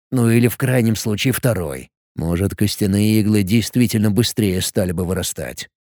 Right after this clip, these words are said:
Но так как нам скоро сильно будет не хватать провизии вообще, я думал выбрать четвёртый пункт,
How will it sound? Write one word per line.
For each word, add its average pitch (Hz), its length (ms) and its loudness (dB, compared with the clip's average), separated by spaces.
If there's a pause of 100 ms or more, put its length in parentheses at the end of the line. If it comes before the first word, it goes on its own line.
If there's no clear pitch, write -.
Но 104 240 2
так 123 260 2
как 110 160 0
нам 117 240 4
скоро 127 320 2
сильно 117 420 2
будет 110 280 2
не 113 80 2
хватать 117 500 0
провизии 117 720 2
вообще, 107 800 -2 (260)
я 135 260 -4
думал 131 340 2
выбрать 123 440 2
четвёртый 143 640 0
пункт, 73 480 -10